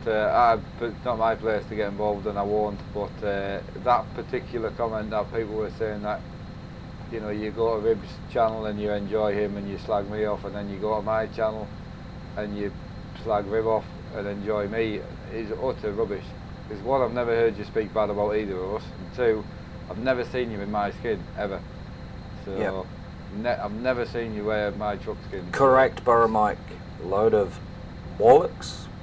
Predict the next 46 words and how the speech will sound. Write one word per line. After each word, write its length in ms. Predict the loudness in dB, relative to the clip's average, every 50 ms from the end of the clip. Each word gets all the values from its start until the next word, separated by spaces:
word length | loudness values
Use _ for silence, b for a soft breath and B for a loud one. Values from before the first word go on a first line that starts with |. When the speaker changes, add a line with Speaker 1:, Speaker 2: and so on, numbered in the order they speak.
| -10 -8 -6
Speaker 1:
Yeah. 200 | -4 -4 -4 -4 -6 -8 -12 -12 -10 -6 -2
As 140 | 0 2 2
I 80 | 2
say, 180 | 6 8 8 10
I'm 120 | 10 8 8
not 80 | 6 2
getting 200 | 4 2 2 2
involved. 360 | 4 6 6 6 6 4 0 -6 -10
It's 480 | -10 -10 -10 -12 -12 -12 -12 -6 0
child's 300 | 2 4 6 6 4 2
play 260 | -2 -4 -2 0 0 0 0 -2
at 40 | -4 -6 -10 -10 -10 -10 -6
the 120 | -4 -4 -4
end 140 | -4 -4
of 40 | -2
the 120 | -2 -2 0
day, 260 | 0 2 2 0 0 -2 0
but 200 | 0 0 0 0 -4 -8 -10 -6 0
that 220 | 2 2 2 2 2
side 260 | 2 4 4 4 4
of 100 | 2 0
it 80 | -2 -2 -4
is 60 | -4 -6 -8
just 180 | -8 -8 -6
utter 220 | -6 -6 -6 -6 -4
lies, 320 | -2 0 0 0 0 -2 -6 -8 -10
so. 260 | -8 -8 -8 -8 -8 -10 -12 -12 -12 -14 -14 -12 -12 -12 -12 -12 -12 -12 -12 -12 -12 -12 -12 -12 -12 -12 -12 -12 -12 -12 -12 -12 -12 -12 -12 -12 -12 -12 -12 -12 -12 -12 -12 -12 -12 -12 -12 -8 -4
And 140 | -4 -2
if, 200 | -2 -4 -4 -2
if, 220 | 0 2 2 2 0 -2 -6 -4
if 140 | -4 -4 -4 -4 -2
Rib 220 | 0 0 0 0 0
needs 240 | -2 -2 -2 -2 0
to 40 | 2
have 140 | 2 2 2
a 40 | 0
chat, 300 | 0 2 2 2 2 2
he's 140 | 0 -4 -4
more 180 | -4 -2 -2
than 120 | -2 0 0
welcome 340 | 0 0 0 -2 -4 -4 -2
to, 200 | 0 0 0 0
because 420 | -2 -4 -4 -2 -2 -2 -2 -4 -6 -2
that's 220 | 0 2 2 2 0 -4 -10 -10
just 120 | -10 -8 -6
rubbish. 260 | -6 -6 -6 -6 -8